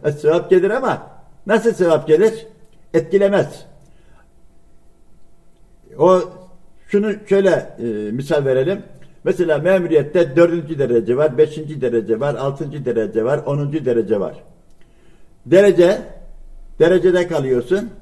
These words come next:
ama belli den on derecenin üstü, altına düşemeyeceksin mesela. Dokuzuncu dereceyi bulamayacaksın. Ha, o zaman o on derece içerisinde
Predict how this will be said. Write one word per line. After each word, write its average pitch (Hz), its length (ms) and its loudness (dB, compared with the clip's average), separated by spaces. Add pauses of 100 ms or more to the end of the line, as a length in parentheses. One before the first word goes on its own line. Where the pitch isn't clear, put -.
(340)
ama 185 480 -4 (520)
belli 202 340 0
den 196 280 -2
on 185 440 -4
derecenin 160 540 0
üstü, 165 400 -2
altına 170 540 0
düşemeyeceksin 151 760 -2
mesela. 107 460 -4
Dokuzuncu 170 380 -4
dereceyi 143 420 0
bulamayacaksın. 120 760 -2 (500)
Ha, - 240 -4
o 226 120 6
zaman 220 400 0 (880)
o 202 160 4
on 240 280 0
derece 165 360 4
içerisinde 151 600 0